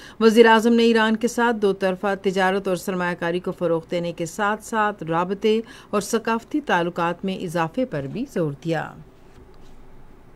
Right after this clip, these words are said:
सयाहत का आलमी दिन आज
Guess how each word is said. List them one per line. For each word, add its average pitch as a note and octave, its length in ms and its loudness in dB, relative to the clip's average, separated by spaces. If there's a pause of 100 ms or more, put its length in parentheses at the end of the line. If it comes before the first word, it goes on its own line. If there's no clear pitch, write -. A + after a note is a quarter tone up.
(760)
सयाहत C4+ 520 8
का C#4 160 2
आलमी A3+ 480 4
दिन G#3 280 2
आज F3 300 2